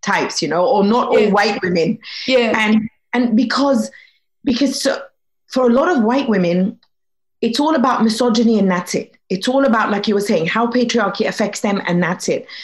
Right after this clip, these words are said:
Speaker 1: And they don't see, it's very difficult for them. In the same way that I said, when we talk to men about patriarchy, it's like asking a fish about water.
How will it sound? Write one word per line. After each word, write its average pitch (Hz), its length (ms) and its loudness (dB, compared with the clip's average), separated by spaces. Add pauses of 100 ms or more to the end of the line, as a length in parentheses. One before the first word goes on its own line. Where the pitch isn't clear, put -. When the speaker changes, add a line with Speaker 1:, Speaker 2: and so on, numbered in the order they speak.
(120)
Speaker 1:
And 214 160 2
they 214 120 4
don't 240 440 2
see, - 600 -2
it's 185 160 -2
very 240 220 2
difficult 233 480 0
for 214 100 -2
them. 202 160 0
In 226 140 2
the 240 60 4
same 294 260 0
way 285 120 2
that 233 220 0
I 214 100 2
said, 214 500 -2 (260)
when 214 140 2
we 226 60 2
talk 240 240 0
to 240 80 2
men 220 160 4
about 190 320 0
patriarchy, 214 580 0
it's 220 120 -6
like 180 240 -2
asking 202 380 -2
a 190 40 0
fish 202 260 -2
about 170 300 -2
water. 226 560 0